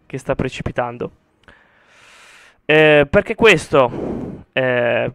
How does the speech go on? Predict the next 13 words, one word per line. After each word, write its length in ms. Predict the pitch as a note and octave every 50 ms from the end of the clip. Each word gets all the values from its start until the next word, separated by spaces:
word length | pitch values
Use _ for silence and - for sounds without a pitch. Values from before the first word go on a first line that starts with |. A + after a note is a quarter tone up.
| _ _
perché, 640 | - F#3 F3+ E3+ - - G#3+ A#3+ B3+ - - D#3+ C#3
come 220 | - - D#3+ D#3+ D#3
dicevo, 1300 | D#3+ E3 - - A#3 A#3+ A3+ G#3 G3 F#3 E3+ D#3+ D3+ C#3+ C#3+ C#3 C#3 C#3 C3 B2+ B2 B2 B2 B2 B2
non 220 | C3 D3 E3 F3
bisogna 800 | F3 F3+ F3 D3+ F3 G3+ G#3 G3+ F#3+ F3+ E3+ D#3+ D#3 D3+ C#3+ C#3
mai, 480 | D#3+ G#3+ C4 C4 G3+ C#3+ B2+ B2 B2 B2 - _ _ _ _
per 140 | - D3 C#3
così 240 | - D3+ C#3 C#3+
dire, 220 | D3 D3+ D3+ D3 -
precludersi, 680 | - D3+ D3 - F3+ G3+ F#3 D3+ D3+ C#3+ - - C#3
chiudersi 460 | - - F3+ F3 D#3 D#3+ - - D#3+
le 100 | D3+ C#3+
porte 720 | - - C#3+ C#3 C3+ C3+ C3+ - _ - C#3 C3+ C3 C3+